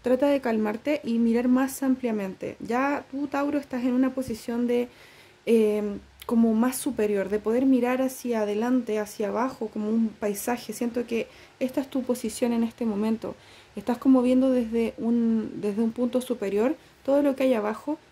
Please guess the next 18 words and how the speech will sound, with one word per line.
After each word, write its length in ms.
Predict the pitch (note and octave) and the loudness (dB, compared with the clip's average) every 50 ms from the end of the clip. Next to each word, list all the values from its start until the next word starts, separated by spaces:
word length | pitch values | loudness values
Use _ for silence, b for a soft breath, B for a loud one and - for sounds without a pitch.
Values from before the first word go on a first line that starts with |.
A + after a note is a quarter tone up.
| _ - | _ -10
y 60 | G#3 | -2
todo 200 | - B3 C4 C#4 | 0 2 2 4
lo 120 | C#4 C4 | 2 2
que 80 | C4+ C4 | 2 0
hay 60 | C4 | 0
para 280 | C4 C4+ B3+ A3 G3 - | 0 0 -4 -4 -4 -6
ti, 160 | - B3 A3+ | -6 -8 -6
todo 160 | - A#3+ A#3+ | -2 -2 0
lo 100 | A#3+ A#3+ | 0 0
que 100 | A#3+ A3+ | -2 -4
puedes 280 | A3+ - A3+ A3+ G#3+ A#3+ | -4 -4 -4 -4 -2 -4
encontrar 480 | A3+ - - G#3 G3 G3 A3 G#3 G3+ | -6 -6 -6 -8 -6 -4 -4 -4 -2
en 80 | G3+ G3 | -4 -6
tu 140 | - G3 G3 | -6 -4 -2
vida. 160 | G#3+ A3 G3+ | -2 -2 -2
Entonces, 460 | G3 G3 G#3+ A3+ A3 - A#3 A#3+ - B B B B B B B B | -2 -4 -4 -4 -2 -2 -4 -4 -4 B B B B B B B B
no 240 | - A3+ A#3+ C4 C#4+ | 0 2 4 4 2
te 200 | C#4+ E4 E4+ E4 | 2 0 -2 -2